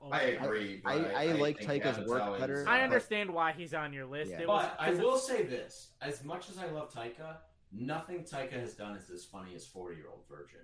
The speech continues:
Speaker 2: Forty-year-old
Speaker 1: Yeah.
Speaker 2: Virgin is one of
Speaker 3: Yeah.
Speaker 2: the funniest movies ever
Speaker 3: It's
Speaker 2: made.
Speaker 3: so
Speaker 1: Yeah.
Speaker 3: good.
Speaker 1: Yeah.
Speaker 3: And it, yeah.
Speaker 2: It's incredible.
Speaker 3: And the, and it, I almost put, ah, Kelly Clarkson as my quote,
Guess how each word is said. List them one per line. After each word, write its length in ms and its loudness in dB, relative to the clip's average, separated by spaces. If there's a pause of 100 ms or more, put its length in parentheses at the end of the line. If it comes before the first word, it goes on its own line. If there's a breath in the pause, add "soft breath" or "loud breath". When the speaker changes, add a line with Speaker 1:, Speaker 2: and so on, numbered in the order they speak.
(140)
Speaker 2:
Forty-year-old 360 -2
Speaker 1:
Yeah. 60 -8
Speaker 2:
Virgin 200 -4
is 0 -
one 120 -2 (140)
of 100 -4
Speaker 3:
Yeah. 60 -8
Speaker 2:
the 60 -10
funniest 500 -6
movies 340 -12
ever 260 -12
Speaker 3:
It's 20 -4
Speaker 2:
made. 160 -2
Speaker 3:
so 340 0
Speaker 1:
Yeah. 100 0
Speaker 3:
good. 380 -10 (240)
Speaker 1:
Yeah. 60 -8
Speaker 3:
And 100 -2
it, 240 -14
yeah. 240 -2
Speaker 2:
It's 80 -8
incredible. 640 -8 (140)
Speaker 3:
And 200 0
the, 180 0
and 140 0 (140)
it, 220 -4
I 180 4
almost 400 0
put, 220 -2 (320)
ah, 260 -4
Kelly 320 0
Clarkson 480 0
as 160 -2
my 100 -2
quote, 540 -4